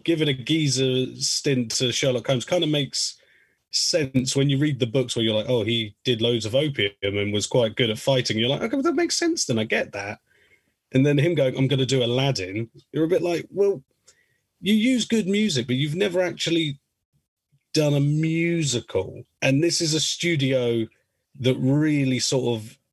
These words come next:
is a bit like, "No, you do fit, you do stuff our way." Warner Brothers is kind of a bit like, "Yeah, do what you want, we don't really care." But that was really, you know, Disney were a bit like, "No, no, no, you follow the formula." So it kind of, you know, made no sense. So it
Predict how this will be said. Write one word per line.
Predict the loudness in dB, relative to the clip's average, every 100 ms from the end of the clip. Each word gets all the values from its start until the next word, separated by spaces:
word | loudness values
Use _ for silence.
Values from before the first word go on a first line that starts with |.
| -4
is | 0 2
a |
bit | 0 0
like, | 0 0
"No, | 0
you | 0 0
do | 0 0 0
fit, | -2 -2
you | 0 0
do | 0
stuff | 0 -2 0
our | 0 0
way." | -2
Warner | 0 0 2 2
Brothers | 0 0 -2
is | -2 -4
kind | -6 -2 0
of | 2
a | 0
bit | 0
like, | 0 -2 -2 -10 -20 -20 _ -2
"Yeah, | 0 0
do | -2 -2
what | -2
you | 0
want, | 2 2
we | 2
don't | 0 0
really | 0 -2
care." | -2 -2 -4 _ _ _ _ _ _ -2
But | 2 2 0 -4
that | 0 2
was | 2 2 2
really, | 2 2 0 -2 -2
you | -2
know, | 0
Disney | 0 0 0 0
were | 0
a | -2
bit | -2 0
like, | 0
"No, | 2
no, | 0 0
no, | -2
you | -4 -4
follow | 0 0 0
the | -2
formula." | 0 0 0 -4 -8 -12 _ _ _ _ _ _ _
So | 2 2
it | 4 2
kind | 2 2
of, | 2 -2 -10 _ _ _ _ _ _ _
you | 0 2
know, | 2
made | 0 0 0 -2
no | 0 2 2 0
sense. | -2 -2 -2 -2 -4 -4
So | -2 0
it | 0 0 -4 -8